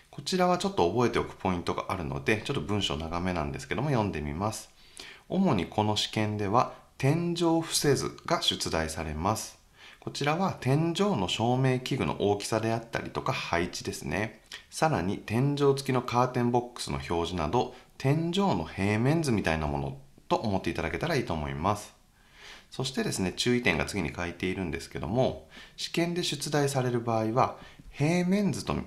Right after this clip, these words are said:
見比べた際に、同じ空間の平面図ですね。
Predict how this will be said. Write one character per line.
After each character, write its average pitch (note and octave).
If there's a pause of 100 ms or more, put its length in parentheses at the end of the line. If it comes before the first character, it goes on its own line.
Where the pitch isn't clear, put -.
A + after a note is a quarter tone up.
(120)
見 D#2+
比 - (140)
べ E2+
た -
際 D2
に、 G#2+
同 F2+
じ E2+
空 E2+
間 D#2
の D2+
平 D#2
面 C#2+
図 C#2
で -
す -
ね。 A#2+